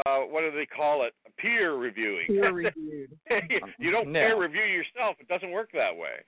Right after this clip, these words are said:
Speaker 1: <laughs>
Speaker 2: Yeah, 'cause the science will never accept that, first of all,
Speaker 1: Yeah.
Speaker 2: to peer review
Speaker 1: Yeah, it,
Speaker 2: yourself.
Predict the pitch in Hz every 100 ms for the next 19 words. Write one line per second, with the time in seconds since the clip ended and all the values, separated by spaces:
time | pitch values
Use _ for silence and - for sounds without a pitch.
0 | _ 127 131 - 170 - 143 - _ -
1 | - - - _ 143 240 180 160 202 175
2 | 208 196 - 202 208 196 156 170 175 175
3 | 190 180 160 160 143 - 247 - 127 -
4 | _ _ - - 185 - 120 117 101 110
5 | - - - 131 151 151 143 285 277 110
6 | 123 170 185